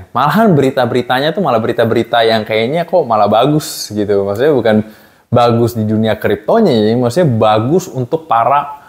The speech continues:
oknum yang tidak bertanggung jawab terhadap dana-dana nasabahnya. Contohnya adalah, eh, si Three A C, eh, itu kayaknya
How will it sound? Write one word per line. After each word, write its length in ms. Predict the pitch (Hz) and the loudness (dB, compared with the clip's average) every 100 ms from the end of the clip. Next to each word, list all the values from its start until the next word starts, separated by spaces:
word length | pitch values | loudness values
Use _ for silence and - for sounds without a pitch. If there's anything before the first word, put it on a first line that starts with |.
| - _ _ - | -20 _ _ -2
oknum 800 | - - 151 151 170 196 196 139 | -2 -2 0 2 4 2 0 0
yang 320 | 127 123 123 | 0 0 0
tidak 240 | 127 113 | 0 0
bertanggung 480 | 120 120 113 113 117 107 | 0 0 0 0 2 2
jawab 320 | 101 143 - | 4 2 0
terhadap 320 | 113 107 131 | -2 -2 -2
dana-dana 800 | 120 104 104 101 98 113 147 147 | 0 0 0 0 0 -2 -4 -4
nasabahnya. 800 | 131 107 110 101 113 117 98 92 - | -4 -2 0 0 0 -2 -8 -10 -2
Contohnya 720 | 120 127 127 143 156 170 170 | 0 2 2 0 2 2 0
adalah, 560 | 123 117 110 131 147 151 - - - _ _ _ | 0 2 4 4 2 0 -6 -20 -20 _ _ _
eh, 280 | - 135 143 143 | 0 2 2 2
si 160 | 160 | 0
Three 240 | 165 156 160 | 0 2 2
A 60 | |
C, 120 | 160 208 220 - - _ _ _ - | 2 2 0 -2 -8 _ _ _ -6
eh, 260 | 123 123 127 | -2 2 2
itu 180 | 117 180 180 180 | 2 2 0 2
kayaknya 800 | 147 143 143 160 165 160 151 | 0 0 0 0 -2 -4 -8